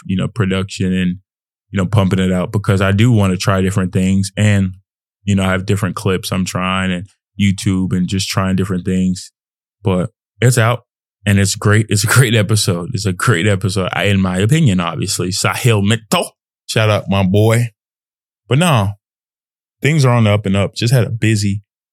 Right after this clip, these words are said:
busy week. And this Talking Tough is the way I can reflect.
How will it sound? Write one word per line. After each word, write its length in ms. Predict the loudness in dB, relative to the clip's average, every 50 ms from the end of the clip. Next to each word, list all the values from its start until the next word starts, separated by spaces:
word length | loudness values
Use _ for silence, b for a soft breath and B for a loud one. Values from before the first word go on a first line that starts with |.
| _ _ -4
busy 220 | -2 0 0 2 0
week. 320 | 2 2 0 0 0 -2
And 200 | -2 -2 0 0
this 340 | 2 0 0 0 -2 -4 -4
Talking 360 | -2 0 0 0 2 2 0
Tough 260 | 2 2 0 0 0
is 120 | 0 -2 0
the 120 | 0 -2
way 380 | 0 0 0 2 2 2 2 0 0
I 320 | 0 0 0 2 2 0 0
can 360 | 0 2 2 2 2 0 -2 _ _ _ _ _ -2
reflect. 640 | -2 -2 0 0 0 0 -2 -2 -6 -14 -18 -18